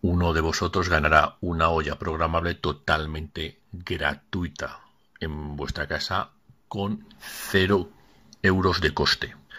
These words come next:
O sea, totalmente gratis en vuestra casa, simplemente por pertenecer a nuestras redes sociales del bullir de agus punto com. Ánimo y participar. El vídeo finaliza. Espero que hayáis encontrado el modelo que os guste. Ya sabéis,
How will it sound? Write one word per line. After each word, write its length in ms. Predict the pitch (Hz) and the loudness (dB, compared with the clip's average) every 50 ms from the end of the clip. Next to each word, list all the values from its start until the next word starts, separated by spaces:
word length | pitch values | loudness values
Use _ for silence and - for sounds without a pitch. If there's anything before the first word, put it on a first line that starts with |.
| - - - - - - - - | -14 -12 -12 -12 -12 -14 -16 -10
O 80 | - - | -6 -2
sea, 160 | - 76 73 | -2 -2 -2
totalmente 760 | - - 80 - - 85 82 85 85 87 87 80 73 80 76 | 0 0 -2 0 4 4 4 4 4 -2 -4 -2 -4 -4 -2
gratis 400 | 78 85 90 87 113 104 - 87 | 0 0 0 0 -2 -4 -6 -6
en 80 | 78 | -6
vuestra 280 | 76 69 - - 67 67 | -6 -8 -6 -6 -4 -2
casa, 200 | 76 71 69 67 | -2 -2 -2 -4
simplemente 600 | - 82 78 73 78 76 80 85 87 - 104 - | -6 -6 -4 -4 -4 -4 -4 -4 -4 -4 -6 -4
por 180 | - 85 71 | -4 -6 -6
pertenecer 480 | - - 71 - 73 71 71 - 87 82 | -6 -8 -8 -6 -6 -6 -4 -4 -2 -2
a 80 | 82 80 | -2 -2
nuestras 320 | 76 71 - - 69 69 | -4 -6 -6 -6 -6 -4
redes 220 | 78 76 73 73 | -4 -4 -4 -4
sociales 500 | - 78 71 - 85 87 92 98 85 87 | -4 -6 -6 -4 -2 -2 -2 -2 -4 -4
del 240 | 82 80 76 73 80 | -4 -4 -4 -4 -4
bullir 400 | 69 69 73 73 80 85 82 82 | -4 -4 -2 0 0 0 2 6
de 80 | 78 82 | 6 6
agus 320 | 87 98 104 95 - - | 6 6 4 2 0 -4
punto 420 | - - 95 90 87 - - 76 - | -6 -4 -4 -4 0 2 0 2 2
com. 240 | - 67 64 - - _ _ _ _ _ - - - - - - - _ _ _ | 0 -2 -4 -6 -14 _ _ _ _ _ -20 -20 -20 -20 -20 -20 -20 _ _ _
Ánimo 560 | - 78 78 82 85 90 95 101 104 107 104 101 | 4 6 6 6 2 -2 -8 -6 -6 -6 -6 -6
y 120 | 92 87 | -8 -8
participar. 640 | - 76 69 - 71 71 - 71 - 67 67 - - _ _ _ _ _ _ _ _ _ _ _ _ _ _ _ _ _ _ _ _ _ _ _ _ _ _ _ - - - - - - - - - - - - - - _ - _ _ _ - - _ _ _ - _ _ | -8 -10 -10 -10 -14 -18 -16 -10 -8 -8 -8 -10 -16 _ _ _ _ _ _ _ _ _ _ _ _ _ _ _ _ _ _ _ _ _ _ _ _ _ _ _ -20 -20 -20 -20 -20 -20 -20 -20 -20 -20 -20 -20 -20 -20 _ -20 _ _ _ -20 -20 _ _ _ -20 _ _
El 200 | 101 98 95 92 | -8 -6 -6 -4
vídeo 200 | 95 101 98 95 | -4 -4 -4 -2
finaliza. 720 | - 95 87 87 95 117 110 - - 143 147 - - - _ _ _ _ | -2 -2 -2 -2 -2 -4 -4 -4 -6 -6 -6 -6 -10 -14 _ _ _ _
Espero 420 | - 87 - - - 101 95 92 82 | -10 -10 -10 -8 -6 -6 -6 -4 -6
que 100 | - 87 | -6 -6
hayáis 200 | 92 92 85 95 | -6 -6 -6 -8
encontrado 400 | 87 87 87 82 82 95 87 87 | -8 -6 -8 -8 -6 -4 -4 -4
el 80 | 85 | -4
modelo 300 | 82 85 87 85 85 82 | -2 -2 0 0 0 0
que 80 | - 80 | 0 -2
os 80 | 78 | 0
guste. 480 | 90 98 - - - 113 117 120 - - - | 0 -2 -2 -2 0 0 -2 -2 -4 -6 -8
Ya 160 | 92 82 80 | -6 -4 -4
sabéis, 460 | - - 80 76 73 67 - - - | -2 0 0 0 0 0 -4 -6 -8